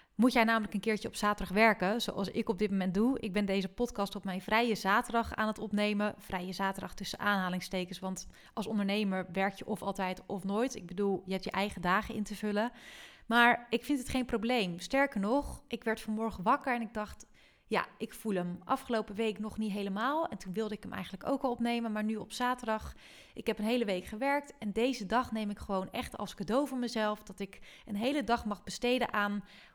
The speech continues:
"Hoe ga ik die podcast eens opnemen?" Ik vind het eerder fijn om te doen dan dat ik het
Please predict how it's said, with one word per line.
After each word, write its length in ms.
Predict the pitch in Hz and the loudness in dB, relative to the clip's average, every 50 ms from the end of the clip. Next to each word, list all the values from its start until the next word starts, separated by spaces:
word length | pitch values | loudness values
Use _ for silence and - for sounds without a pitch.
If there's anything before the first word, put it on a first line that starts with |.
| _ _ | _ _
"Hoe 200 | - 233 233 - | -2 0 0 2
ga 160 | 233 220 214 | 4 4 2
ik 100 | 208 - | 2 0
die 100 | 202 190 | -4 -2
podcast 460 | - 254 247 247 - 196 - 185 - | 2 2 2 2 0 -4 -6 -4 -6
eens 100 | 196 180 | -6 -6
opnemen?" 540 | - - - 185 180 170 170 180 180 - - - | -6 -6 -6 -6 -4 -4 -4 -4 -6 -4 -2 0
Ik 160 | - 240 - | 0 0 0
vind 140 | - 269 269 | 2 2 2
het 200 | 262 - - - - - - - | 2 0 -6 -12 -16 -18 -18 -2
eerder 280 | - 240 226 208 - 185 | 4 4 4 4 2 -2
fijn 340 | - - - 220 247 294 311 | -4 0 4 6 6 6 4
om 80 | 302 | 2
te 120 | 277 - 247 | 0 0 0
doen 260 | 226 254 254 262 262 | 2 2 4 2 4
dan 160 | 233 226 226 | 2 2 0
dat 160 | 220 220 - | 0 -2 -4
ik 100 | 226 220 | -4 -4
het 300 | - 214 214 - - - | -6 -6 -6 -8 -12 -14